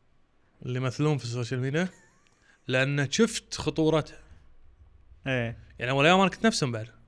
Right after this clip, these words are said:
Speaker 2: آه،
Speaker 1: يعني
Speaker 2: فأنت
Speaker 1: كنت
Speaker 2: من
Speaker 1: سول-، مو نفسهم، بس إنه أنت قاعد تقول جانب واحد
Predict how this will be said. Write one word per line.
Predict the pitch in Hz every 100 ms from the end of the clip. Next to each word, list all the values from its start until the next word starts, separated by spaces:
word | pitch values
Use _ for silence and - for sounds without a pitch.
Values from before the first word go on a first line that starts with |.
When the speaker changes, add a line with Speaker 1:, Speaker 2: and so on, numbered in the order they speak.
| _ _ _ - - - - -
Speaker 2:
آه، | 110 120 123 120 110 101
Speaker 1:
يعني | 95
Speaker 2:
فأنت | 117 110 123 117 101 - - -
Speaker 1:
كنت | 107
Speaker 2:
من |
Speaker 1:
سول-، | 110 190 185 147
مو | 180 247
نفسهم، | 233 - 170 208
بس | 160 160
إنه | 160 160 156 - _ - - - - - - - - - - -
أنت | 139 123
قاعد | 143 147
تقول | 139 175 185 147
جانب | 175 185 160
واحد | 147 143 156